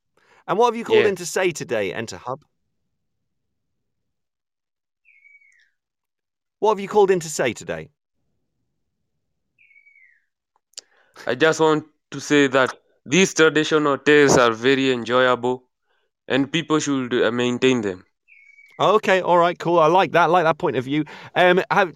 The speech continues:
Speaker 1: did you know about the original versions, the versions we've been talking about today? Had you heard about the dark origins of Snow White and Cinderella? Did you know about those?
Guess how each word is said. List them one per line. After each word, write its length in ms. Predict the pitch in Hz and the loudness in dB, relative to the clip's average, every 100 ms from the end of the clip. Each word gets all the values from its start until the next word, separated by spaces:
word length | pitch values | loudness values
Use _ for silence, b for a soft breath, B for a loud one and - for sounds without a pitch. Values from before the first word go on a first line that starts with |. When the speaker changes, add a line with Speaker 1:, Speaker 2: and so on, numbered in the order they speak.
| 147 | -6
Speaker 1:
did 200 | 208 170 | -4 -4
you 100 | 196 | -2
know 340 | 196 208 220 | 2 4 4
about 420 | 180 180 190 170 | 4 2 2 2
the 180 | 190 185 | -4 -4
original 440 | - 175 175 185 175 | 0 2 2 0 -2
versions, 480 | 170 180 190 190 160 | 0 0 0 -4 -8
the 120 | 175 | -6
versions 360 | 165 175 165 | -4 -4 -4
we've 120 | 165 160 | -8 -8
been 140 | 160 | -6
talking 300 | 180 170 170 | -4 -4 -4
about 160 | 156 - | -6 -6
today? 260 | 156 156 | -6 -4
Had 220 | 156 151 | -2 -4
you 100 | 135 | -4
heard 380 | 131 151 147 143 - B B | -2 0 2 0 -6 B B
about 480 | - 127 135 131 - | -4 0 2 2 0
the 280 | 127 123 113 117 | -6 -2 -4 -4
dark 340 | 147 139 135 - | 0 0 0 0
origins 420 | 131 131 131 131 | 0 0 -2 -8
of 80 | 120 | -8
Snow 260 | - 127 123 | -6 -2 -2
White 220 | 127 117 | -2 -4
and 120 | 117 | -8
Cinderella? 480 | - 120 110 117 127 | -10 -8 -4 -4 -4
Did 160 | 120 | -6
you 60 | 110 | -6
know 160 | 110 127 | -4 -2
about 200 | 131 127 | -4 -4
those? 280 | 143 156 | -8 -8